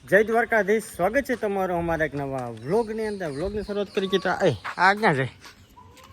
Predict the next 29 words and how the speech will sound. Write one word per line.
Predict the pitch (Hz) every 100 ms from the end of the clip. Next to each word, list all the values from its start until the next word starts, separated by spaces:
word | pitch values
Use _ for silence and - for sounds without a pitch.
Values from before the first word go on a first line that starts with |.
| - - - - - - - 190 - 165 - - - - - 233 - - - - - - -
<laughs> |
એ | 143
રોટલા | 131 147 156 123
ઘડીને | 120 156 139
ભાઈ | 127 135
કાથો | - 135 -
જ | 143
મૂકવા | 160 135 139
જાય. | 131 175 175 - -
અને | 151 147
મારે | 143 170 170
અત્યારે | 165 170 156
જવાનું | 147 156 156
છે | -
માંગરોળ, | 127 127 151 165 170 151 - - - -
ઝીણા | 143 147
મોટું | 147 147 135 113
કામ | 143 156 156
છે. | 175 175 - - - - 127
અને | 127 131
આપણે | 135
આ | 131
ગાડીમાં | 127 131 131 123
પેટ્રોલ | 117 131 143 123
ખૂટી | 139 135 139
ગયું | 139
ને | 117
ભાઈ | 107 123 127
અહીંયા | 147 147 151 147